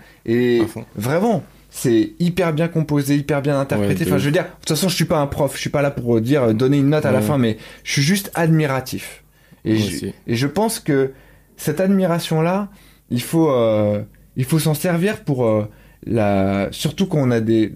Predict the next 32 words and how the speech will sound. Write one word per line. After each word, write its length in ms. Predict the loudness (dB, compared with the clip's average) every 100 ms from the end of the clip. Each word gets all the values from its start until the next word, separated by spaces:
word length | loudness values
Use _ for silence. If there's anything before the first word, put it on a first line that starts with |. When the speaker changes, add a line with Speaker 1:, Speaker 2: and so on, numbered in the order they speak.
| -6
Speaker 1:
on 120 | -2
a 80 | 0
la 120 | 0
chance 300 | 0 0 0
d'avoir 220 | 0 0
des 120 | -2
communautés 440 | -2 0 0 0 -2
de 40 |
gens 140 | 0 -2
qui 140 | 0
nous 100 | -2
suivent 420 | -2 -4 -4 -6 -12 _ _ _ _ _ _ _ -8
et 60 | -4
qui 140 | 0
aiment 120 | 2
bien 120 | 2 2
écouter 300 | 0 0 0
nos 200 | 2 0
avis. 380 | 0 0 -2 -6 -16 -20 _ _ _ _ _ _ _ _ -2
Moi, 320 | 0 2 0
je... 160 | -4 -6
tu 120 | -2
me 60 | 0
verras 300 | 2 0 0
jamais 480 | -2 0 2 0 -2 -10 _ _ _
faire, 480 | -12 -2 0 0 -2 -2
euh, 960 | 2 2 2 2 2 2 0 0 -2 -4 -12 -20 _ _ _ 0
une 200 | 2 2
critique 540 | -2 -2 -2 -2 0
négative 560 | 0 2 0 -2 -2 -2
d'un 120 | -2
truc 460 | -2 -2 -2 -6